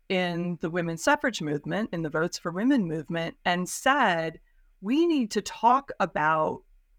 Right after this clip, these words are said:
Jim Crow racial segregation that's being instituted on public streetcars."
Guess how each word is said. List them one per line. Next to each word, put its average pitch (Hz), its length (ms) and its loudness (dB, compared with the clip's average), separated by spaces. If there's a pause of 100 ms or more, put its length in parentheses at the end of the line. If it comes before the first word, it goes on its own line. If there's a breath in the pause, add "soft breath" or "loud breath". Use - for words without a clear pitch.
(160)
Jim 220 340 2
Crow 185 360 -2
racial 185 380 0
segregation 165 680 -4
that's - 200 -6
being 190 480 -2
instituted 160 1000 -2 (540)
on 165 540 -2 (540)
public 175 420 2
streetcars." - 1040 -2